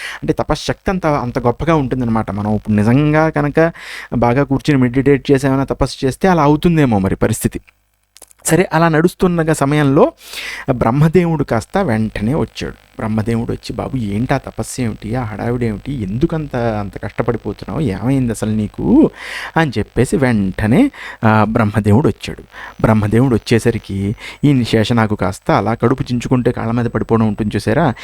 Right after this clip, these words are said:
ఇంకా ఎంత బాధపడిపోయి ఏం చెప్పాడంటే, ఏ, ఆ, సోదర్యా మమ సర్వేహి భ్రాతరో మందచేతసః, నాకున్న తమ్ముళ్ళందరూ మహామూర్ఖులు,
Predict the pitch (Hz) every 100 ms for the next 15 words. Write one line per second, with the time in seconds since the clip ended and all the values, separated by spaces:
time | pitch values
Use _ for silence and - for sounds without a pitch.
0 | - - 135 110 98 104 120 92 104 95
1 | - 104 - 107 104 98 104 - 107 98
2 | 92 101 98 98 - - - - - 175
3 | 156 - - _ - 107 104 101 - -
4 | 113 127 156 147 107 113 120 117 113 113
5 | 110 104 110 110 101 131 170 139 101 120
6 | 120 107 143 135 107 120 - 113 107 107
7 | 98 95 98 98 107 110 117 120 120 -
8 | 107 117 165 - 110 117 147 143 104 131
9 | 117 117 120 113 117 - - - - 110
10 | 104 139 120 107 147 147 - 147 196